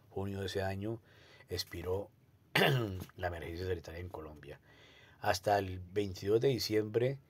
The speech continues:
teníamos en Colombia contagiados seis millones trescientos ochenta y cuatro mil quinientos cincuenta y uno colombianos, y desde el veintiuno de marzo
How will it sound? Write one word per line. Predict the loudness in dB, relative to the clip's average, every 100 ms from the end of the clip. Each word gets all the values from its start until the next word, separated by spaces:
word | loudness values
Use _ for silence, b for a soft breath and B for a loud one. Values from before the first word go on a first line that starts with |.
| B B B -4
teníamos | 0 2 2 2 2 2 2 0
en | -2 -2
Colombia | -2 -2 -2 2 4 4 2 B B B -20 -4
contagiados | -2 0 -2 0 2 4 4
seis | 2 0
millones | -2 -4
trescientos | -6 -8 -6 -4
ochenta | -4 -6 -8
y |
cuatro | -8 -8 -10
mil | -8 -8 -10 b b b -10
quinientos | -6 -4 -4 -6
cincuenta | -6 -10 -10 -10
y |
uno | -12
colombianos, | -6 -4 -2 -2 0 -2 -4 B B B B B _
y | 0 2 2 -2 -10
desde | -2 0 2 0 -2
el | -2
veintiuno | -4 -6 -10 -2 2 2 4
de | 2 0
marzo | 0 -2 -2 -4 -4